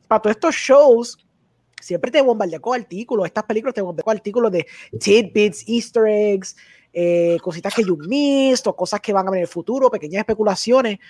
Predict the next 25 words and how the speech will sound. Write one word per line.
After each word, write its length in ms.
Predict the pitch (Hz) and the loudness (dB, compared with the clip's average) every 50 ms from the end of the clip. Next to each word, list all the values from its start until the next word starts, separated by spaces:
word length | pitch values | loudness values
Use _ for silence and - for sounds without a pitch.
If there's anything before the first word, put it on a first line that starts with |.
| - - - - _ - | -20 -20 -20 -20 _ 0
Pero 160 | 208 208 214 | 2 2 2
en 100 | 208 202 | 4 2
esta, 380 | 214 254 302 330 - - 277 233 | 2 0 0 -2 -2 -2 -2 0
como 180 | 233 220 214 | 2 2 2
es 60 | 202 | 2
bastante 400 | 170 220 233 - 311 277 - 302 | 0 -2 -2 -2 -2 -2 -4 -6
straightforward, 1080 | - - - - 285 277 240 - - - 302 311 330 330 302 247 226 226 226 220 220 - _ _ _ _ _ _ _ _ _ - | -12 -10 -8 -6 -6 -6 -8 -10 -6 0 2 4 6 6 6 6 8 8 6 6 4 0 _ _ _ _ _ _ _ _ _ 2
it's 220 | 214 220 - - - | 2 2 2 2 2
a 100 | 269 277 | 4 4
detriment 640 | 262 202 285 294 320 - - 320 277 247 254 247 247 - | 4 6 6 4 4 4 0 -4 -2 0 0 -2 -2 -2
en 80 | 254 226 | -2 -2
el 100 | 226 214 | -2 0
sentido 460 | - 226 214 180 269 277 320 311 285 | 0 -2 -4 -4 -4 -4 -2 0 0
de 100 | 254 226 | 0 0
que 80 | - 214 | 0 -4
entonces 420 | - - 214 214 - 269 220 - _ _ _ _ _ _ _ _ | -8 -8 -10 -14 -12 -14 -14 -18 _ _ _ _ _ _ _ _
no 280 | 180 190 196 214 214 208 | -10 -6 -4 -2 0 0
puede 260 | 233 233 240 254 247 | 2 2 2 2 2
cargar 400 | - 269 262 262 240 262 269 269 | 0 -2 -2 -2 -2 -4 -4 -4
mucho 340 | 254 254 294 330 - - 285 | -6 -8 -10 -10 -8 -6 -8
esta 200 | 247 - 233 214 | -6 -6 -6 -6
conversación 580 | - 240 240 254 247 - 254 - - 320 349 | -4 -2 -2 -2 -4 -4 -8 -8 -8 -8 -8
semana 380 | - - 247 214 196 180 175 170 | -6 -4 -4 -4 -2 -4 -4 -4
a 40 | 160 | -6
semana. 640 | - 165 147 135 135 156 196 214 185 143 143 156 | -6 -6 -8 -6 -4 -2 -2 -2 -2 -4 -6 -10